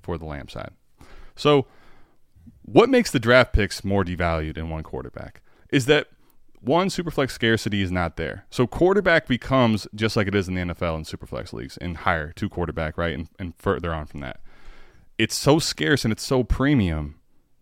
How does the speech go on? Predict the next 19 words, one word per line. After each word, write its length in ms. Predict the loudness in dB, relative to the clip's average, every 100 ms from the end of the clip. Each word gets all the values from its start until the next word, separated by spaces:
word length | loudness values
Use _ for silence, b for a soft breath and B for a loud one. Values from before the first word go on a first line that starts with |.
| _
that 120 | 0
it 80 | 0
becomes 380 | -2 0 2 4
the 40 |
most 220 | 2 2
important 400 | -2 -2 -4 -4
thing. 240 | -8 -10 -12 _ _ _
So 120 | -2
if 60 | 0
you 60 |
look 160 | 2 2
at 100 | 0
A 120 | 0
D 120 | -2
P, 200 | -2 -4
for 160 | -2 -4
example, 420 | -2 -2 -2 -2
in 140 | -4 -4
Superflex, 580 | -6 -8 -10 -10 -12